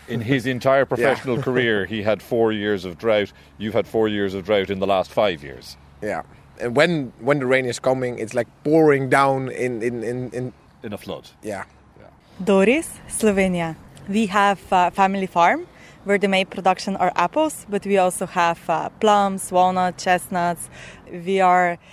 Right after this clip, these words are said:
Speaker 3: impacted by the climate all the time. In the le-, past six years, we have five times frost. We lost more than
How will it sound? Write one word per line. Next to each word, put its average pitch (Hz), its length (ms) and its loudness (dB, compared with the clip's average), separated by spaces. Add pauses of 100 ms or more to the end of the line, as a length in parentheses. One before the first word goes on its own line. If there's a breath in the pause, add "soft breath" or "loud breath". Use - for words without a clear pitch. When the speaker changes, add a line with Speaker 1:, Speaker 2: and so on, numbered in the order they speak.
(460 loud breath)
Speaker 3:
impacted 202 680 0 (200)
by 196 140 0
the 185 100 -4
climate 196 460 0
all 185 180 -2
the 185 140 -6
time. 208 420 0 (360 loud breath)
In 190 160 -4
the 190 100 -2
le-, - 160 -2 (220)
past 190 420 0 (500 soft breath)
six - 400 -6
years, 214 480 -2
we 196 140 -4
have 185 240 0
five 190 440 -2
times 185 580 -2
frost. 156 420 -4 (500 loud breath)
We 190 160 0
lost 180 420 2
more 196 240 -4
than 180 420 0